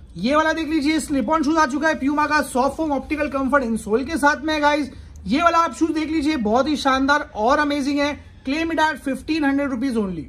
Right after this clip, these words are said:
ये वाला देख लीजिए, Skechers का कितना ह्यूज शूज है गाइस, बहुत ही अमेजिंग है। देख लीजिए गाइस, एक वुडलैंड जैसा शूज जो होता है उसके जैसा लग रहा है, कितना ही ह्यूज और अमेजिंग है।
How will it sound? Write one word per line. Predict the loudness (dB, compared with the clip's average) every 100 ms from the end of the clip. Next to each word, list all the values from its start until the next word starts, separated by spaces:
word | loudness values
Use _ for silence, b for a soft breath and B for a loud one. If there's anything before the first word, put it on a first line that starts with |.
| -16 b b b b b 0
ये | 4
वाला | 4 4
देख | -2
लीजिए, | -2 0 0
Skechers | -2 -4 -4 -4 -2 -2 0
का | -2
कितना | 0 -2 0
ह्यूज | 0 0 4 6 6
शूज | 2 0 2 4
है | 4
गाइस, | 4 0 -2 -6
बहुत | -8 0 2 2
ही |
अमेजिंग | 0 0 0 0 0
है। | 0 -4 B B -6
देख | -2 0
लीजिए | 0 2
गाइस, | 2 0
एक | -4
वुडलैंड | -2 0 2 2
जैसा | 0 0
शूज | 2 2 2
जो | 2
होता | 2 2
है | 2 2
उसके | 0 -4 -2
जैसा | -2 0 2
लग | 2
रहा | 0
है, | -2
कितना | -4 -4 -2
ही | 0 0
ह्यूज | 0 0
और | 2 0
अमेजिंग | 0 0 0
है। | -2 -4